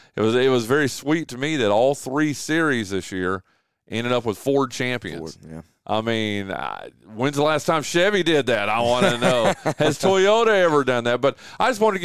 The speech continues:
Speaker 1: get, just, uh, give me your assessment of this twenty-three nascar season.
Speaker 2: Um, uh, well, Ford went back to back in Cup too, so let's,
Speaker 1: Yeah.
Speaker 2: let's, and Penske obviously having both. Uh, but you know, for me, Ryan Blaney's Bubba Wallace's best friend, and I'm a Bubba Wallace fan, and so
Speaker 1: Yeah.
Speaker 2: I'm, I'm happy for that. Like, I think that's awesome. I think it's, uh,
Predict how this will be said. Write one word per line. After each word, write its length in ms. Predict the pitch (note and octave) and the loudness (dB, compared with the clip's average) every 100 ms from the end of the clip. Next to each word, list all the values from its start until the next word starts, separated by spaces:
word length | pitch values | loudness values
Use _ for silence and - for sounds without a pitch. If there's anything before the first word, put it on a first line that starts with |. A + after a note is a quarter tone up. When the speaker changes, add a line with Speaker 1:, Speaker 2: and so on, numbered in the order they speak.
| F#3+ E3 | 0 2
Speaker 1:
get, 80 | |
just, 240 | D#3+ A3 B3+ | 0 0 2
uh, 120 | B3 | 0
give 180 | A3 A#3+ | 0 -2
me 80 | A#3+ | 0
your 120 | A#3 | 0
assessment 460 | G#3+ A3+ A3 G3+ E3+ | 2 0 0 0 0
of 80 | |
this 160 | D#3 D3+ | -2 -2
twenty-three 540 | - E3+ D3+ D#3+ E3 | -4 -4 -4 -2 -2
nascar 420 | C#3+ D3 - G2+ F2 | -2 -4 -2 -2 -2
season. 280 | F2 - - | -8 -10 -4
Speaker 2:
Um, 440 | F2+ C3 C3+ A#2+ _ _ | 0 0 -2 -6 _ _
uh, 140 | - G#4 A4 - | -14 -14 -16 -16
well, 160 | A2+ A#2 | -8 -6
Ford 240 | - D#3 B2 | -2 -2 0
went 140 | G2 | 0
back 180 | G#2+ F2 | 0 0
to 80 | F#2 | -2
back 300 | A2+ G2+ - | -2 -2 -4
in 100 | F2 | -8
Cup 300 | - G2 - | -6 -6 -6
too, 240 | G2 F2 C#2+ | -8 -8 -10
so 160 | - | -14
let's, 220 | E2 F2 | -12 -8
Speaker 1:
Yeah. 80 | F2 | -8
Speaker 2:
let's, 180 | F2 D#2+ | -8 -12
and 240 | F2 F2+ | -12 -12
Penske 420 | A2 A2 - F#2+ F#2 | -6 -6 -6 -6 -4
obviously 320 | F2+ E2+ F2+ | -4 -6 -8
having 240 | F2+ F2 | -8 -8
both. 460 | E2+ F2 E2+ - - | -10 -10 -12 -16 -12
Uh, 400 | - F#2+ F2+ F2+ F2 | -4 -2 -2 -4 -6
but 320 | F#2 A2+ A2 - | -4 0 0 -2
you 120 | G#2+ | -6
know, 140 | G#2+ G2+ | -4 -4
for 120 | A2 | -4
me, 200 | A#2+ C3+ | 0 2
Ryan 280 | A#2+ A#2+ A2 | 2 0 0
Blaney's 420 | A2+ A2+ G#2+ F#2 | 0 0 -2 -4
Bubba 160 | G#2 G#2 | -2 -2
Wallace's 420 | G2+ G2+ F#2+ F#2+ F2+ | 0 0 0 -4 -4
best 220 | F#2+ - | -2 -4
friend, 260 | G2 G#2+ | -8 -8
and 80 | F#2 | -8
I'm 100 | F2+ | -8
a 60 | F#2 | -6
Bubba 220 | F#2 F#2+ | -4 -4
Wallace 280 | F#2 G2 F#2+ | -2 -2 -4
fan, 260 | G2 G2 G#2 | -8 -8 -10
and 140 | F2 | -12
so 120 | F#2+ F#2 | -10 -8
Speaker 1:
Yeah. 60 | |
Speaker 2:
I'm, 140 | G2 E2 | -8 -8
I'm 160 | G2+ | -6
happy 280 | G2+ B2 G2 | -2 -2 -4
for 120 | F2 | -8
that. 200 | D#2+ - - | -12 -14 -16
Like, 140 | E2+ | -12
I 100 | F#2 | -10
think 180 | G2+ F#2 | -8 -8
that's 180 | F#2+ G2 | -8 -4
awesome. 340 | G#2+ - F2+ | -4 -4 -10
I 60 | F2 | -10
think 260 | G2+ F#2+ G2 | -10 -8 -10
it's, 260 | E2+ - | -10 -8
uh, 260 | F#2+ F#2 | -8 -6